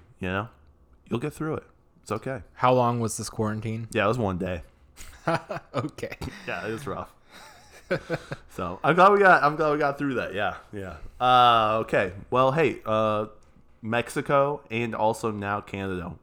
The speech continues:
Speaker 1: we're no longer allowed to cross, cross those borders. So, uh, only essential travel, like, um, I don't know, business travel is now happening. So that's pretty crazy.
Speaker 2: Mm-hmm, mm-hmm.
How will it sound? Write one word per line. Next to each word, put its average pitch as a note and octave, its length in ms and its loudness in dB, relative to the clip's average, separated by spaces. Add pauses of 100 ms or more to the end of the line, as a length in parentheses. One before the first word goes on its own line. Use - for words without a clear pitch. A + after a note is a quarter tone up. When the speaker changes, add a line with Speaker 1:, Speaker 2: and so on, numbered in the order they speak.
(160)
Speaker 1:
we're G2+ 100 -6
no G2 140 -2
longer G2 320 -2
allowed F2+ 340 -4
to F2+ 480 -8 (240)
cross, - 280 -8
cross - 280 -12
those G3 180 -12
borders. - 520 -18 (400)
So, - 140 -6
uh, F#2 340 -4
only A#2+ 260 -4
essential G#2 440 -6
travel, G2 520 -4 (200)
like, - 240 -12
um, E2+ 520 -6 (920)
I F2+ 60 -8
don't E2+ 100 -8
know, E2+ 120 -8
business F2+ 460 -8
travel F#2 500 -4
is - 240 -16
now F#2 180 -8
happening. F#2 400 -10
So - 120 -12
that's G2+ 120 -8
pretty F#3 180 -12
crazy. - 480 -14
Speaker 2:
Mm-hmm, G2+ 300 -10 (160)
mm-hmm. F#2 220 -16